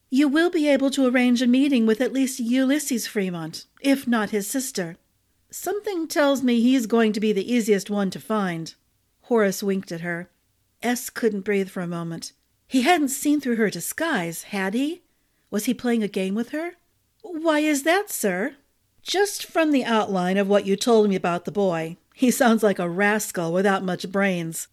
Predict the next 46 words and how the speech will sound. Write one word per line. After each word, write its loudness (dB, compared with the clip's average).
Got 4
fed 4
up 2
with 0
being 0
kept -2
under 0
tight -2
reins, -4
decided 4
to 8
run 4
off 0
west 0
to -4
seek -2
his -2
fortune. -2
The 0
West 2
is -6
a -4
pretty -2
big -2
place, -8
lots 0
of 0
wilderness, -2
but -4
you'd 2
be 4
surprised 0
how 2
easy 2
it 0
is -2
to -6
find -2
someone 0
if -2
you 0
know 2
something 0
about -4
their -6
character. -2